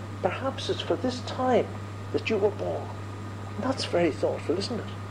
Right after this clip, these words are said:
He says, "If you don't do what God wants you to do, he'll get somebody else to do it." He had great faith,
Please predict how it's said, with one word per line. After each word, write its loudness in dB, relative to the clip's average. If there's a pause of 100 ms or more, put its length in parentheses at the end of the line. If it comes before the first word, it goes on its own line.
(880)
He 0
says, 4
"If 4
you 8
don't 4
do 6
what 2
God 4
wants 2
you -2
to 0
do, 4 (460)
he'll 2
get 4
somebody 4
else 4
to 0
do 2
it." -2 (100)
He 6
had 0
great 4
faith, 2